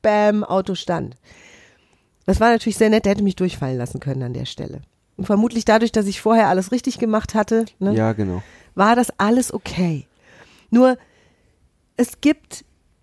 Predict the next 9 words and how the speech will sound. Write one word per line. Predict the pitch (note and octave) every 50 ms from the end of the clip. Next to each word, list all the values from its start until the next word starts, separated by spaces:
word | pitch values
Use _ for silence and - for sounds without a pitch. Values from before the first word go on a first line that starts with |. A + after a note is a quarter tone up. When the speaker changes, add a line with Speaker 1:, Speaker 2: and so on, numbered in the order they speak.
| _ _
Speaker 1:
Menschen, | - B3 B3+ C4 D4 - - - A#3+
die | A3+ A3
meinen's | A3 A3 A3 G#3+ - -
gut | - A3 F#3 G3
mit | F#3 F3 -
einem. | - E3 F3 F3 G3+ A#3 A#3+ - _ _ _ _
Speaker 2:
Ja. | - - - - - _ _ _ _ _ _ _ - _ _ _
Speaker 1:
Und | - A3+ A#3
ich, | A#3 G#3 - -